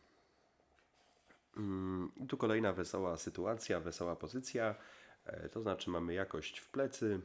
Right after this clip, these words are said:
białymi i trzeba to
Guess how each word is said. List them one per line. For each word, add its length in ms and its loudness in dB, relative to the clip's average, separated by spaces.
białymi 720 0
i 480 0
trzeba 360 -4
to 360 -4